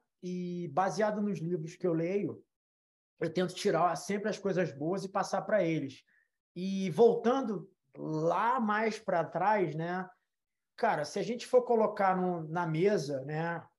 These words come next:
o, o mestre Carlos, né? Cara, ele era um visionário. Você imagina numa época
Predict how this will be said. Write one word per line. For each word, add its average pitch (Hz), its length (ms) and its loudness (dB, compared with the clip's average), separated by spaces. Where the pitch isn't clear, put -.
o, 135 600 -8
o 147 60 -14
mestre 160 420 -6
Carlos, 156 600 -6
né? 147 400 -4
Cara, 170 240 4
ele 160 120 2
era 196 140 4
um 226 80 2
visionário. 226 840 0
Você 190 320 -2
imagina 226 680 2
numa 226 340 2
época 220 760 4